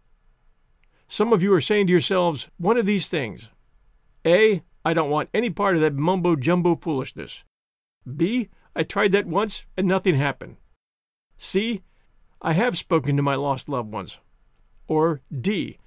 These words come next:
"I tried that once, and although it only produced garble, the temperature definitely dropped, and the hair was standing up on the back of my neck. I decided I didn't want any part of that game in the future." That last one is my story, and I promise to tell it,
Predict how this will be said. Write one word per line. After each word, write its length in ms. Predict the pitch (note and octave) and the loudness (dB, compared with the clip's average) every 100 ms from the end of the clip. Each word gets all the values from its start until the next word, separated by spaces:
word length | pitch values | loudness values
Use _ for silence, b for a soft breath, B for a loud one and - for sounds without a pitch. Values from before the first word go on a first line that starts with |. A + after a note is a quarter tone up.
| _ - - | _ -20 -14
"I 80 | - | -8
tried 260 | - E3+ | -2 0
that 160 | F#3 F3 | 2 0
once, 420 | D#3 G#3+ - - _ _ | -2 -2 -4 -14 _ _
and 140 | D3+ D3 | -6 -2
although 240 | D3 G3+ | 0 0
it 60 | F#3 | 0
only 200 | G#3+ A3 | 0 -2
produced 380 | - F3+ C#3+ | 0 0 0
garble, 480 | B2 F3 G#3+ A3+ G3 - _ _ _ | 0 0 2 0 -2 -8 _ _ _
the 80 | D#3 | -10
temperature 440 | C3+ G3+ F#3 C#3+ | -2 -2 -2 -4
definitely 460 | C3 C#3+ D#3+ G#3+ G3+ | -4 -4 -2 -2 0
dropped, 380 | D3+ F3+ F#3 - - _ - | 2 0 -2 -8 -20 _ -12
and 100 | B2+ | -4
the 40 | |
hair 180 | B2 E3+ | 2 4
was 100 | F#3 | 4
standing 340 | - F#3 F#3 F3+ | 2 0 2 0
up 140 | E3+ | 0
on 80 | E3 | -2
the 60 | |
back 280 | B2+ C#3+ D#3+ | -2 -4 -2
of 60 | E3+ | -2
my 140 | F3+ | 0
neck. 340 | F3+ C#3+ - - _ _ _ _ - | 0 -2 -4 -18 _ _ _ _ -8
I 100 | E3 | -4
decided 380 | E3+ - F#3 D#3 | -2 0 0 0
I 80 | C#3+ | -2
didn't 240 | E3 D#3 | -2 -4
want 160 | C#3+ - | -6 -4
any 200 | F#3+ G#3+ | -4 -4
part 260 | - G#3 | -2 0
of 40 | E3+ | 0
that 120 | D#3 | 2
game 220 | D#3+ F#3 | 2 4
in 80 | D#3 | 2
the 60 | B2+ | 0
future." 460 | F#3+ F3 - E2+ - _ - _ _ _ _ _ _ _ _ | -2 -4 -4 -14 -18 _ -20 _ _ _ _ _ _ _ _
That 180 | - C#3+ | -6 -2
last 300 | D3+ A3 - | 0 0 2
one 100 | G3 | 0
is 100 | C#3 | 2
my 200 | E3+ G#3 | 2 0
story, 480 | - C#3+ B2 B2 - _ _ | -2 -2 -2 -4 -8 _ _
and 100 | - | -8
I 40 | C#3 | -4
promise 340 | F#3 G#3+ F#3 | -2 0 0
to 100 | F3+ | -2
tell 300 | - F#3+ B2+ | -4 -2 -4
it, 160 | - | -6